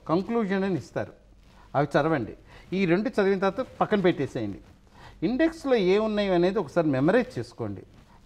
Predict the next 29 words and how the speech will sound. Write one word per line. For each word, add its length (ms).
గుర్తులేదు 480
మళ్ళీ 160
ఒకసారి 320
తీసి 280
చదవండి. 320
చదివిన 220
తర్వాత 560
మీ 220
చుట్టూ 320
ఉన్న 220
స్నేహితుల 600
దగ్గరికి 360
వెళ్ళి, 260
"అరే, 160
ఇండెక్స్లో 500
ఈ 80
టాపిక్ 480
ఉంది, 160
నీకేమన్నా 520
తెలుసా?" 360
అని 120
అడగండి. 320
తన 220
తోటి 340
మిత్రులు 380
చెప్పడం 340
వల్ల 360
నీకు 200
మెమరీలోకి 760